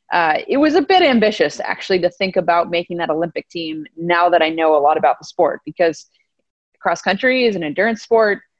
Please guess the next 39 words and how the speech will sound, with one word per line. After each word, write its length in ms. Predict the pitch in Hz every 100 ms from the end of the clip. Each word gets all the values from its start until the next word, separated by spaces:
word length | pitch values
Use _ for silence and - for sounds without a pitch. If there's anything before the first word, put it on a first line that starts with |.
| _ _
People 260 | 190 180 175
don't 260 | 165 156
peak 240 | - 214 -
usually 340 | 202 185 196
into 160 | 185 175
their 200 | 160 156
mid 220 | 160 160
to 40 | 147
late 240 | 151 120
twenties. 680 | - 220 233 220 214 - - _ _ -
Uh, 260 | 160 151 -
you 100 | 185
know, 100 | 156
you're 180 | 151 196
going 280 | 240 240
up 80 | 220
against 280 | 208 202 190
the 40 |
best 220 | 185 190 185
athletes 380 | 180 185 185
in 40 | 175
the 60 |
country 380 | - 262 262 254
to 80 | 233
make 160 | 190 185
the 80 |
team, 400 | 190 302 285 254
and 160 | 220 196
then 160 | 180 175
you're 80 |
going 260 | 170 185 175
up 100 | 170
against 300 | 175 190 -
the 80 | 233
best 260 | 277 277
athletes 400 | 226 208 208 196
in 40 | 185
the 80 | 180
world. 400 | 214 160 160